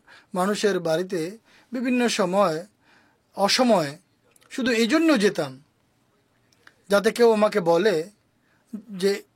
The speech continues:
এটি সময় নয়, ভেতরে আসা নিষেধ, আমরা এখন সাক্ষাৎ করব না, আমরা তোমাকে বাড়িতে আসার অনুমতি দিতে পারছি না,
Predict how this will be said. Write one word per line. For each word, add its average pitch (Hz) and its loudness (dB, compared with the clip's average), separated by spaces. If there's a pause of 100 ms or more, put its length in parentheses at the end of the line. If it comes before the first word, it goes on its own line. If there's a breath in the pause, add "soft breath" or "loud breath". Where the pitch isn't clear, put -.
(160)
এটি 240 -2
সময় 196 0
নয়, 196 0
ভেতরে 196 0
আসা 175 0
নিষেধ, 175 -4 (300 loud breath)
আমরা 208 2
এখন 214 0
সাক্ষাৎ 190 -2
করব 185 -2
না, 269 -2
আমরা 226 0
তোমাকে 220 -2
বাড়িতে 196 -2
আসার 190 0 (440 loud breath)
অনুমতি 208 0
দিতে 185 -2
পারছি 180 -2
না, 254 2